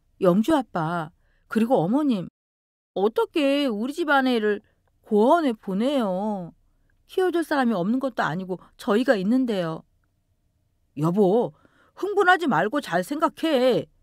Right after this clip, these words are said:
애 키우는 거 보통 일 아닌 거 당신도 잘 알잖아. 지금 당신이 갓난애 돌보면서 정들어서 그래. 냉정하게 생각해봐." 듣고 계시던 어머님도 남편 의견에 힘을 보태셨어요.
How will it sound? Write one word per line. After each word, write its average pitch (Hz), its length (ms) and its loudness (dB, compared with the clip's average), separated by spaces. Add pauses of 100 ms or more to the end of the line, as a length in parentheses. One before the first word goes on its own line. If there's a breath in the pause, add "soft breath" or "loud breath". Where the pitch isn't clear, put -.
(460)
애 165 120 -4
키우는 247 380 0
거 233 400 4
보통 247 380 -4
일 262 80 -2
아닌 196 240 -2
거 240 100 0
당신도 240 460 -4
잘 254 180 -2
알잖아. 156 600 0 (800)
지금 349 220 -4
당신이 311 400 -2
갓난애 294 400 0
돌보면서 269 560 0 (220 soft breath)
정들어서 294 500 0
그래. 208 640 2 (460)
냉정하게 214 580 0
생각해봐." 277 640 0 (1300)
듣고 220 240 2
계시던 196 380 -4
어머님도 165 520 -4 (300)
남편 220 400 2
의견에 156 300 -4
힘을 214 240 -2
보태셨어요. 156 760 -6